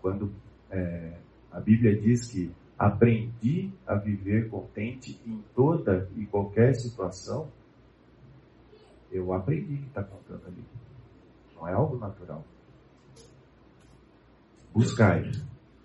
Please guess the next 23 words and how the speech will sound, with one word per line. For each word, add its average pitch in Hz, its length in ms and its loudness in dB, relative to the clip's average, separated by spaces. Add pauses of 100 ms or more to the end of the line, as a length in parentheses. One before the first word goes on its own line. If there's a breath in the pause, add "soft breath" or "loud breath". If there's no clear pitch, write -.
(360)
pensai, 90 640 0 (560)
executai. 92 580 -6 (1300)
Isso 95 280 -8
faz 90 320 0
com - 120 -16
que - 80 -4
a 101 40 0
gente - 260 -6
adquira 104 540 -6 (720)
bons - 640 -4 (220)
hábitos. - 800 -10
Deixa 247 180 -2
eu 214 60 -4
só 247 140 -2
ver 151 180 0
aqui, 175 100 -2
eu 165 60 -4
pus - 300 -10
um, 180 40 -12
um 131 120 -14 (580)
outro 107 220 -4 (100)
texto 101 300 -4
aqui. 156 280 -10